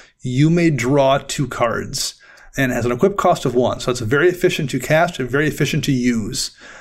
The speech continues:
Um, the problem with it is people are going to, generally speaking, not want to block your creature, um, unless they absolutely have to, because drawing two cards is a lot of cards to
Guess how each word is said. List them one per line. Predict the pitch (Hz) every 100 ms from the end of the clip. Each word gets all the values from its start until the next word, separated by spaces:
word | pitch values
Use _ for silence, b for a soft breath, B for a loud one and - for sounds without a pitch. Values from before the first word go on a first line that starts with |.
| B B
Um, | 139 127
the | 127
problem | 139 - - 160 208 240 254 208
with | 165 147 147
it | 123
is | 131 123 110 113 131 - B B B B
people | 185 180 175
are | 147 160
going | 123 143 147
to, | - 143 135 123 123
generally | - 107 143 151 156 143 135
speaking, | 131 - 156 - 143 131 123 B B -
not | 127 131 135 135 139 -
want | 131 139 143
to | -
block | 123 131 123 -
your | 123
creature, | 226 240 147 127 143 - B B B
um, | 131 131
unless | 120 139 147 143
they | 151 123 -
absolutely | 131 135 143 - 143 127 127
have | 147 190
to, | - 135
because | 123 123 139 127 - _
drawing | - 151 151 180
two | 175 185
cards | - 156 170 -
is | 135 139
a | 131 147
lot | 131 123 131 131 131
of | 143 -
cards | 143 127 135 123 -
to | 135 127 131